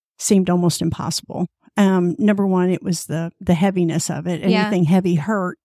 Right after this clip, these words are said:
Speaker 1: and fearing that I wouldn't have the grip. Then I had to regroup, and in talking with you, and realize that I don't know what my grip is gonna be like yet.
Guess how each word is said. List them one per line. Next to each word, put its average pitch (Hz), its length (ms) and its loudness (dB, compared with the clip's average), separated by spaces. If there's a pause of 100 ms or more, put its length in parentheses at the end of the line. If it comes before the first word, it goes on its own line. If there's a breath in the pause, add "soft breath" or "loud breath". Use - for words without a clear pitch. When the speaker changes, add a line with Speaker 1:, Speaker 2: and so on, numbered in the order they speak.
(580)
Speaker 1:
and 220 240 2 (360)
fearing 214 480 2
that 180 120 0
I 180 80 0
wouldn't 180 260 -4
have 175 180 0
the 165 120 -8
grip. - 320 -12 (920)
Then 233 360 0
I 196 100 2
had 208 260 2
to 196 80 0
regroup, 190 500 -2 (500)
and 196 160 2
in 185 120 2
talking 196 380 0
with 196 180 0
you, 180 260 2
and 180 180 0
realize 185 680 -2
that 180 460 -4
I 196 80 2
don't 214 220 2
know 185 120 6
what 262 180 -4
my 160 140 -2
grip 151 320 -6
is 151 120 -4
gonna 151 180 -4
be 156 160 -8
like - 280 -14
yet. - 240 -12